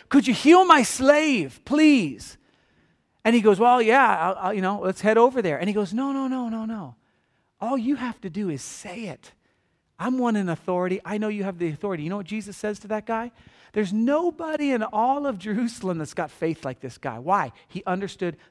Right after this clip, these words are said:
the authority. So the disciples have gone through this. They've understood this, right? And then, um, uh, in Matthew chapter twenty-eight, verse, uh,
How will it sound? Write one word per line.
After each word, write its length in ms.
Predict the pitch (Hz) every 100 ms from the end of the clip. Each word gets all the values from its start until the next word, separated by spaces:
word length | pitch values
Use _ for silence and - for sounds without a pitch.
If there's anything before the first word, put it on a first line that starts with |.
| -
the 100 | 160
authority. 460 | - 180 180 160
So 140 | 131 214
the 80 |
disciples 640 | 220 233 - 247 320 269 220 - -
have 180 | 226 196
gone 240 | 226 233
through 440 | 214 - 262 311 294
this. 280 | 190 127 - - -
They've 180 | 214 240
understood 720 | 240 220 - - 294 294 190
this, 420 | 165 - - - _ _ _ _ _
right? 340 | 160 180 247 - - - -
And 160 | 196
then, 220 | 220 226 220
um, 400 | 208 190 180 175 _ _ _ -
uh, 180 | 180 165 -
in 140 | 214
Matthew 320 | 214 214 240 262
chapter 320 | 226 220 220
twenty-eight, 520 | - 233 240 202 208
verse, 360 | 165 202 - - -
uh, 220 | 170